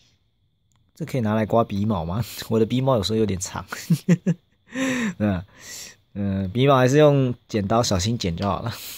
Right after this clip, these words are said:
<laughs> 但我的鼻毛有时候会长，长到长出来这样子，<laughs> 也是蛮奇怪的，对啊。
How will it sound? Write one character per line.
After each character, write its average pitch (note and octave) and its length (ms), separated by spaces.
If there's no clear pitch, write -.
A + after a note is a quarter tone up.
<laughs> - 760
但 D3 180
我 A#2 100
的 A#2+ 80
鼻 C3+ 220
毛 D3 180
有 A2 120
时 G#2 100
候 A2 80
会 A2+ 320
长， G#2 340
长 G2 200
到 A#2 120
长 F#2+ 300
出 G2 240
来 F2 160
这 F2+ 80
样 G2 140
子， - 320
<laughs> G#3 480
也 G2 100
是 A#2 120
蛮 G#2 160
奇 - 180
怪 G2 240
的， D#2 100
对 - 100
啊。 - 160